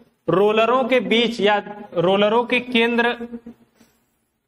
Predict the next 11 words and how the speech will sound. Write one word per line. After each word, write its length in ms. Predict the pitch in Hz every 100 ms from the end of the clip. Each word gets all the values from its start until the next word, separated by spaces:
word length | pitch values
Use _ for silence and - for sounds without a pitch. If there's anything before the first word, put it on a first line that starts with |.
| _ _ 147
दोनों 380 | 170 196 226 233
रोलरों 440 | 220 214 208 233
के 140 | 240
केंद्र 500 | 226 - 208 226 226
के 180 | 220 226
बीच 340 | 180 202 220 220
की 160 | 220
जो 160 | 196 214
दूरी 380 | 175 190 226 220
होती 360 | 185 - 190
है, 420 | 139 123 127 127